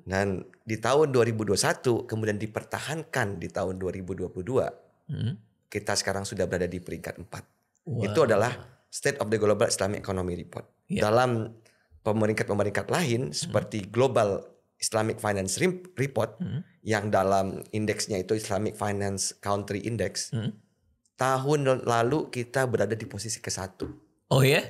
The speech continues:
Speaker 1: Untuk pertama kalinya
Speaker 2: Wah.
Speaker 1: kita tuh, eh, mengalahkan banyak,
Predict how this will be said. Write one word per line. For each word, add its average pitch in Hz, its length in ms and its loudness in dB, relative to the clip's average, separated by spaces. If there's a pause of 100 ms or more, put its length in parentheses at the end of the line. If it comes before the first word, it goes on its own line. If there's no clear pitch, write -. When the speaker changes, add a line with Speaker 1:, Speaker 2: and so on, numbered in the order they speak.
(580)
Speaker 1:
Untuk 123 300 -2
pertama 113 320 2
kalinya 117 720 2
Speaker 2:
Wah. 101 240 -2
Speaker 1:
kita 113 340 2
tuh, 131 320 0
eh, 104 240 4
mengalahkan 107 720 0
banyak, 104 320 -2